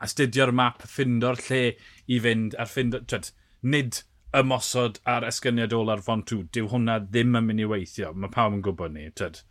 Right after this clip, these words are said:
Felly mae eisiau fod yn fwy greadigol. A ni methu aros amdano fe. T'wod, be sy'n rhyfeddol heddi,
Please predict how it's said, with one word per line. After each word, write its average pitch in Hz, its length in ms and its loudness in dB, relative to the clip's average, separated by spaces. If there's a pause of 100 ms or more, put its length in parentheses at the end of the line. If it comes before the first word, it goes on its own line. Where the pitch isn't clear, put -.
(160)
Felly 107 200 -4
mae 104 120 -4
eisiau 104 280 -6
fod 113 200 -2
yn 107 180 0
fwy 110 220 -2
greadigol. 104 720 -4 (380)
A 131 80 2
ni 139 80 2
methu 147 260 0
aros 120 240 2
amdano 104 320 -2
fe. 110 100 -4
T'wod, 127 220 -2 (560)
be 151 100 6
sy'n 147 200 2
rhyfeddol 117 560 2 (720)
heddi, 123 380 4